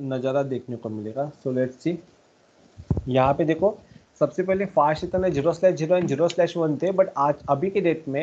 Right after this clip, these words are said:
ethernet one slash zero, one slash one, one slash two and one slash three है। Got it?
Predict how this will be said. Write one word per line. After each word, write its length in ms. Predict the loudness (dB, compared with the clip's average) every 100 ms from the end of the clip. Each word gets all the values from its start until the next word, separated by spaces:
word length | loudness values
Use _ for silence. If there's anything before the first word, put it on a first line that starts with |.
| -2
ethernet 520 | -2 -2 0 2 2
one 160 | 2 2
slash 200 | 2 0
zero, 200 | 2 2 2
one 180 | 2 2
slash 240 | 0 2
one, 140 | 2
one 160 | 2 2
slash 220 | -2 -2
two 80 | -2
and 100 | 0
one 140 | -2 0
slash 220 | -2 -2
three 180 | -10 -12
है। 80 | -14 _ _ _ _ _ _ _ _ _ -20 -16 -16 -20 _ -20 _ _ _ _ _ -20 -20 _ _ _ _ _ _ _ _ _ 0
Got 320 | 4 4 4
it? 120 | -2